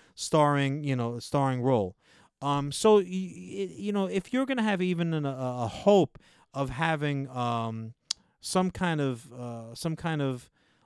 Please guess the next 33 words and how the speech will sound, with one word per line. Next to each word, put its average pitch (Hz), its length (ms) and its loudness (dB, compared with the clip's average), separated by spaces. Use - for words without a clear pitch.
authenticity 151 880 0
to 131 240 -2
a 117 60 0
crazy, 139 1080 2
you 135 160 0
know, 117 120 0
assumingly 117 920 -2
crazy, 127 680 2
you 127 120 -2
know, 110 100 0
four-page, 147 880 2
you 127 60 0
know, 113 120 0
comic 156 460 0
book 143 240 2
movie, 127 600 4
um, 123 500 2
where 127 260 0
nutso 180 580 2
stuff 180 260 -2
is 156 120 -4
gonna 151 200 -2
happen, 151 420 -4
you 175 200 0
do 185 280 0
need 214 200 0
to 170 100 2
ground 156 520 0
it 170 120 -4
to 151 120 -4
a 139 60 -2
certain 143 280 -4
degree. 120 520 -2